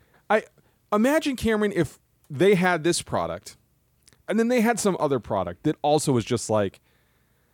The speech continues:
I, I mean, if you wanna have a premium tier, I guess is what I'm getting to, that's fine. Now, they are doing a Dominaria thing that we'll talk about here in a little bit, but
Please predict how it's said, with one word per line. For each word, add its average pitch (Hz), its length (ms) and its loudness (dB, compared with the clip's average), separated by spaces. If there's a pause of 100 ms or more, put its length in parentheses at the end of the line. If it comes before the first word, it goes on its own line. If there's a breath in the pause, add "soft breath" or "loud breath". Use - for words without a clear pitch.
(440)
I, 151 180 -6
I 208 60 2
mean, 226 140 4
if 190 120 0
you 254 120 0
wanna 269 180 4
have 196 140 2
a 151 60 0
premium 170 460 2
tier, 135 360 -4
I 127 80 0
guess 127 220 0
is 110 80 -6
what 120 120 0
I'm 117 80 -4
getting 123 220 -2
to, 135 260 -4
that's 135 320 -2
fine. 95 380 -6
Now, 127 120 -2
they 151 120 0
are 185 140 2
doing 185 200 0
a 151 80 2
Dominaria 123 600 2
thing 120 320 -2
that 110 100 -2
we'll 101 140 -4
talk 104 280 -2
about 110 280 0
here 110 220 -4
in 107 60 -2
a 107 40 -2
little 104 240 0
bit, 95 360 -6 (580 soft breath)
but 151 600 0